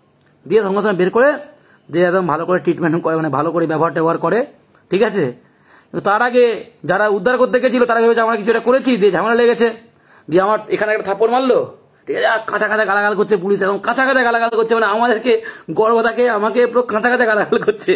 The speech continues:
ঠিক আছে? হুম, এই হচ্ছে অবস্থা। সেদিন কিন্তু আমরা লোহার গেটটা না থাকলে আর পুলিশ না পৌঁছালে আমরা কিন্তু বেঁচে ফিরতাম না, একদম বেঁচে ফিরতাম না সেদিন।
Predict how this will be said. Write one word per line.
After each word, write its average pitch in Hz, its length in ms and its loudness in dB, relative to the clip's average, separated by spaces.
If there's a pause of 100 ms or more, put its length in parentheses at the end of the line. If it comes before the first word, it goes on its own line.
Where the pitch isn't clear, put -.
ঠিক 196 160 -2
আছে? 185 120 0 (680)
হুম, 220 200 2 (3500)
এই 185 200 2
হচ্ছে 240 220 2
অবস্থা। 214 420 0 (220)
সেদিন 214 220 0
কিন্তু 220 220 0 (120)
আমরা 220 140 0 (200)
লোহার 196 280 2
গেটটা 233 340 -2
না 208 120 2
থাকলে 233 180 0
আর 202 160 -2
পুলিশ 208 240 0 (140)
না 202 100 2
পৌঁছালে 196 440 0 (460)
আমরা 160 200 -2
কিন্তু 185 200 -4
বেঁচে 151 160 0
ফিরতাম 135 300 -6 (100)
না, 104 60 -18 (640)
একদম 214 300 0
বেঁচে 180 200 0
ফিরতাম 147 340 -6
না 113 60 -10 (120)
সেদিন। 120 220 -8